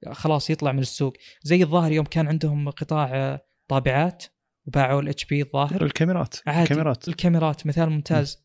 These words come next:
Speaker 1: يعني عادي يطيح ذا ال-، القطاع من الشركة، والشركة ما تبقى ما تضررت. تب-، يعني تمشي على نفس المسار. فمثل ما قلنا هو يعتبر بالنسبة لي أشوف أنه محفز أكثر أن سامسونج تستمر بهذا المجال، وهي من أقدم الموجودين يعني، فصعب أنها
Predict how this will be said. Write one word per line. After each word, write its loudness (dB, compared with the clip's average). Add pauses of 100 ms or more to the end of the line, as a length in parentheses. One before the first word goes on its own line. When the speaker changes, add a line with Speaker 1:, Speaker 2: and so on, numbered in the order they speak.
(140)
Speaker 1:
يعني -2
عادي 2
يطيح -2
ذا 0
ال-، -2 (320)
القطاع 0
من 2
الشركة، 0
والشركة 0
ما 0
تبقى -4
ما 2
تضررت. -4 (440)
تب-، -2
يعني -2
تمشي 0
على 2
نفس -4
المسار. -6 (500)
فمثل -2
ما 0
قلنا 0
هو -2
يعتبر -4 (140)
بالنسبة 0
لي 0
أشوف -6
أنه -4
محفز -6
أكثر -8 (440)
أن 2
سامسونج 0
تستمر -6
بهذا -8
المجال، -8 (360)
وهي 4
من 4
أقدم -2
الموجودين -4
يعني، -10
فصعب -6
أنها -16